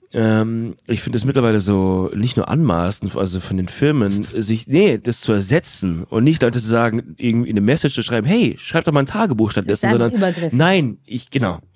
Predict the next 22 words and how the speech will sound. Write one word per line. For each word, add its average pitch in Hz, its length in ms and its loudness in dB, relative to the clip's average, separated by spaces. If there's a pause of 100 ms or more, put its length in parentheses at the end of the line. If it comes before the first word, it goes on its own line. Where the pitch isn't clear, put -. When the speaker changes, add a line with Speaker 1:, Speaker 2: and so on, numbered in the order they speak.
Speaker 1:
ich - 280 -4
nehme 175 580 4
diese 165 260 2
Funktion, 151 400 0
die 123 120 4
eigentlich 123 220 0
sowas 135 200 0
Persönliches 117 520 0
und 107 60 -6
sowas 117 220 0
Tolles, 127 340 0 (400)
weil 143 160 4
es, 151 240 -6
das, - 320 -6
das 107 140 -2
darf 156 160 4
man 143 80 4
auch 113 40 4
nicht 101 120 -2
vergessen, 95 600 -2 (800)
das - 180 -2
gehört, 120 680 0